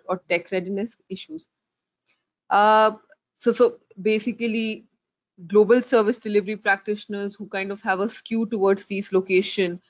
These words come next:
might need to think of more, more consciously think about their B C P or, or backup options. Now,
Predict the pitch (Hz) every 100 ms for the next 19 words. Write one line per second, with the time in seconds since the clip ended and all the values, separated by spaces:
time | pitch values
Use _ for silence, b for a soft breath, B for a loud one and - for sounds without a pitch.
0 | _ - 185 190 208 208 208 208 - 202
1 | 196 190 175 180 _ 196 196 190 196 196
2 | 190 185 208 208 214 208 196 175 170 170
3 | 165 165 180 180 175 180 - 190 180 170
4 | 160 - 170 170 170 - 151 - - 151
5 | - - _ _ _ _ b b b -
6 | 190 185 185